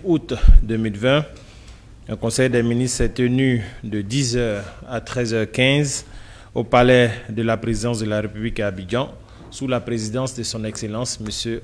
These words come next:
Alassane Ouattara, président de la République et chef de l'État.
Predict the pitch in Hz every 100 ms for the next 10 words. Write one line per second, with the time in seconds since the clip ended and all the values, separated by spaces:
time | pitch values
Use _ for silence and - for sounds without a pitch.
0 | - 110 - 120 107 101 104 101 139 -
1 | - - - - 110 120 117 110 107 98
2 | 113 123 123 - 123 107 113 113 - 87